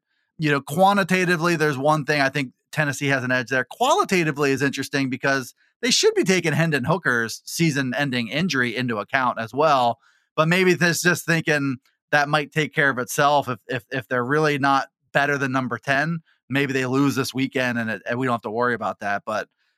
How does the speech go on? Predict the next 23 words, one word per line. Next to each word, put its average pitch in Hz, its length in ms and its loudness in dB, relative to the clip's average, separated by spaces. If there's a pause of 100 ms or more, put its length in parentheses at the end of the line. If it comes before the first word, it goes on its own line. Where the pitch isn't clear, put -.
(160)
I 202 140 4
don't 269 180 2
think 233 160 2
there's 180 200 4
a, 160 100 2 (100)
a 156 80 4
big 147 420 -2
grievance 147 520 0
to 131 80 -8
be 120 140 -6
had. 113 340 0
I 113 100 -4
think 120 240 -6
if 117 100 -10
you're 123 120 -2
Penn 131 220 -2
State 123 280 -4
sitting 123 240 -2
at 127 140 -4
number 123 200 -2
eleven 120 560 -2
and 127 140 -2
ha-, 117 120 -2